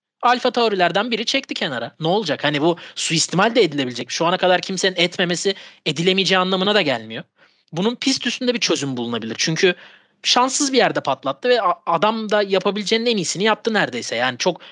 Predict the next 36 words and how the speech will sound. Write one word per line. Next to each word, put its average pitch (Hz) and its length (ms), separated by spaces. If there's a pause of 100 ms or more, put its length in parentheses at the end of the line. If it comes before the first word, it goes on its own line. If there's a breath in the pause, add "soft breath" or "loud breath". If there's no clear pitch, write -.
(120)
güzel 185 280
bir 196 60
yerde 202 260
duruyordu 135 280
aracı. 113 360 (280 soft breath)
Yarışı 131 280
etki 131 240
etmeyecek 131 280
ama 214 80
fia 208 300
da 214 100
bunu 202 160
riske 196 260
edemez. 123 380
Hani 123 200
birinin 180 320 (340 loud breath)
daha 165 180
lastiği 165 320
patlayıp 165 400
duramayıp 170 400
o 170 100
araca 165 240
çarpsa 170 400
daha 180 140
kötü 180 220
şeyler 165 380
de 139 40
olabilir. 113 320 (340 loud breath)
Ya 143 120
da 156 40
o 143 120
güvenlik 139 360 (200)
görevlileri 139 540
de 147 60
zarar 117 280
görebilir. 110 400